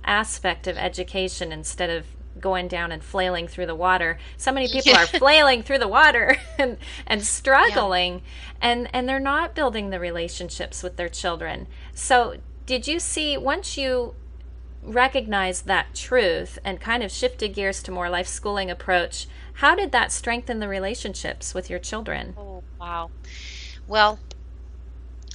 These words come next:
Speaker 2: I think it was, um, boy, you know, so many things come to mind because,
Speaker 1: <laughs>
Speaker 2: you know, like anything worthwhile, it's so, so many petals to the rose, or,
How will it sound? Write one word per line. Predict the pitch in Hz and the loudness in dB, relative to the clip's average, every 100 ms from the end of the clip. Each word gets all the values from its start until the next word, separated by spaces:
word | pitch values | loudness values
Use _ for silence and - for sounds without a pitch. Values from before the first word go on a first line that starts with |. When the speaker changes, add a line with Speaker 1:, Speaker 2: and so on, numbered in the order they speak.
| - | -8
Speaker 2:
I | 202 | -4
think | 277 294 330 | -2 0 -2
it | 285 | 0
was, | 233 220 - - | 0 2 0 2
um, | 214 214 196 190 - - - | 6 6 6 0 -12 -14 2
boy, | 262 208 185 | 6 6 4
you | 220 | 2
know, | 185 | 2
so | - - 285 | 2 4 6
many | 269 240 | 8 6
things | - 233 233 | 6 4 4
come | - 208 | -2 -2
to | 190 | 2
mind | 196 202 165 | 8 8 6
because, | 175 226 196 214 - | -2 2 2 2 -6
Speaker 1:
<laughs> | - | -6
Speaker 2:
you | 196 | -4
know, | 180 | 4
like | 190 - | 4 6
anything | 233 220 220 202 | 4 4 -2 -4
worthwhile, | 196 196 208 202 196 190 | -4 -2 -2 4 4 4
it's | 180 - | -2 -4
so, | - 214 214 208 - 190 | 0 2 0 -6 -14 -8
so | - 254 | -4 -2
many | 233 214 | 0 0
petals | 185 220 196 185 - | 4 4 4 0 -6
to | 208 | -6
the | 190 | -6
rose, | 185 190 190 185 190 | 0 2 2 -2 -2
or, | 165 165 | -2 -2